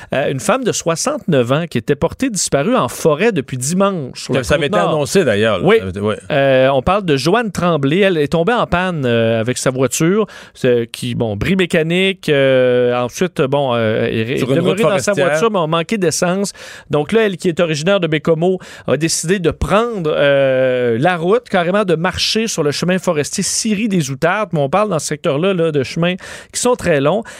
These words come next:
Speaker 1: Elle a marché toute la journée, donc, euh, hier, et, euh, est tombée sur quelqu'un vers vingt et une heures, une jeune femme qui était là, et parce qu'elle était perdue.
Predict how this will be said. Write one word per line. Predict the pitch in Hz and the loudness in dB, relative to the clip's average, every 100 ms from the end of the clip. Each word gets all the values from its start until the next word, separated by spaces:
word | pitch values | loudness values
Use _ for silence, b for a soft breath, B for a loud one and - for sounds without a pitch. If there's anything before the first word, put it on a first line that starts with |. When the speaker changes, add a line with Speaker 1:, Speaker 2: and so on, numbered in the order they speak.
| B | B
Speaker 1:
Elle | 135 190 | -2 0
a | |
marché | 214 - 247 | 0 -2 -4
toute | - - 330 | -4 -6 -4
la | 233 196 | 2 2
journée, | 160 165 151 160 247 | 2 -2 0 -2 -2
donc, | 220 165 156 | 0 -2 2
euh, | 156 139 139 131 127 123 120 117 127 | 2 4 6 4 4 2 2 2 0
hier, | 160 147 151 214 240 B B B B B _ | 0 0 0 -2 -4 B B B B B _
et, | 214 269 311 - | 0 0 -2 0
euh, | 170 165 160 151 151 | 2 4 4 0 -2
est | - 151 | -4 0
tombée | 165 160 | 0 2
sur | 247 - - | 0 -2 -2
quelqu'un | 151 139 165 202 | -2 0 -2 -2
vers | 185 135 120 | -2 -2 -2
vingt | 113 196 233 | -2 -2 0
et | 233 | 0
une | 165 | 0
heures, | 135 151 175 180 - | 0 0 -2 -4 -6
une | 127 | -4
jeune | 110 147 233 | -2 0 -2
femme | 180 151 147 180 196 - | -2 -2 -2 -2 -4 -4
qui | - | -2
était | 131 170 | 0 2
là, | 135 156 226 B B B B | 2 2 0 B B B B
et | - 180 | 0 0
parce | 175 190 180 | 2 0 0
qu'elle | 190 175 | 0 0
était | 165 - | 0 -2
perdue. | - 214 156 147 185 | 0 -2 -2 -4 -6